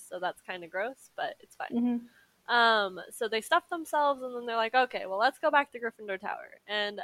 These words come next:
Speaker 1: when they decided to do that, I was like, "I don't understand how you're gonna get in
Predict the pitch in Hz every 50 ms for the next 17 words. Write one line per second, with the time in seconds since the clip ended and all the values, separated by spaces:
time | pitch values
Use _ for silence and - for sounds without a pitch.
0 | - - - 202 190 220 247 269 311 311 311 311 294 262 233 214 214 202 214 -
1 | 269 277 294 320 311 277 294 226 247 240 220 202 202 - - - 208 208 220 214
2 | 226 208 208 - - - - 254 277 311 277 240 - - 220 220 226 - 220 214
3 | 196 214 - - 202 196 208 214 196 196 190 190 190 185 185 180 175 165 175